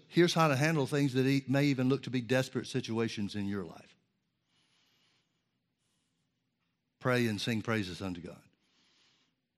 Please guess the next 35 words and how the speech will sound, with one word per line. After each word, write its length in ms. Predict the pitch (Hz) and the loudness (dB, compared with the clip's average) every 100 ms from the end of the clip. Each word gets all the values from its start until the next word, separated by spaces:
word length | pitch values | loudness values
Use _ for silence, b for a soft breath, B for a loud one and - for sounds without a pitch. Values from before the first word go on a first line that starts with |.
| _ _ _ _ _ - | _ _ _ _ _ -6
Pray 320 | 131 123 120 | 0 2 2
and 120 | 104 | -2
sing 220 | 92 113 | -2 -4
praises 400 | 107 110 101 92 | -2 -2 -2 -6
unto 220 | 90 87 87 | -8 -8 -10
God. 240 | - - _ _ b b b b b b b b - | -16 -20 _ _ b b b b b b b b 0
Turn 180 | 175 165 | 4 8
back 200 | 165 165 | 6 6
with 100 | 156 | 6
me 80 | 143 | 6
to 40 | |
the 140 | 139 | 6
Old 200 | 139 156 | 6 6
Testament, 420 | 143 131 - 104 95 | 4 4 2 -2 2
Second 300 | 151 135 127 | 2 2 2
Chronicles 380 | 143 135 123 | 2 2 -2
chapter 320 | - 139 123 110 | 0 0 0 -2
twenty. 320 | 151 127 82 - _ _ _ _ _ _ _ _ _ _ _ _ _ _ | 0 2 0 -10 _ _ _ _ _ _ _ _ _ _ _ _ _ _
I 100 | 110 | 2
know 140 | 139 135 | 6 6
I 100 | 135 | 6
use 240 | 127 131 | 4 2
some 160 | 147 135 | 2 2
of 80 | |
these 160 | 127 120 | 2 2
same 180 | 143 131 | 2 2
scriptures 480 | - 139 - 123 117 | 2 0 0 -2 2
over 260 | 135 127 | 2 2
and 100 | 123 | 2
over 220 | 127 120 | 2 0
and 80 | 123 | 0
over 220 | 127 120 | 0 0
again, 360 | 120 110 120 120 | -2 -2 0 0
but 120 | 101 | -2
folks, 280 | 120 123 | -2 -2